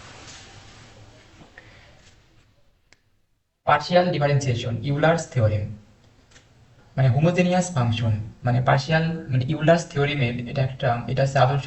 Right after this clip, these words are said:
রূপ, মানে ফাংশনটার এটা হচ্ছে আদর্শ রূপ, u equal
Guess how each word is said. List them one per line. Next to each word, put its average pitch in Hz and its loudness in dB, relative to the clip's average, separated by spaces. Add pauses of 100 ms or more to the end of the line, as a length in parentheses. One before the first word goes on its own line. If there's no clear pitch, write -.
রূপ, 107 -4 (420)
মানে 117 -4
ফাংশনটার 147 0
এটা - -6
হচ্ছে - -4
আদর্শ 123 0 (120)
রূপ, 131 -4 (360)
u - -2 (600)
equal 143 4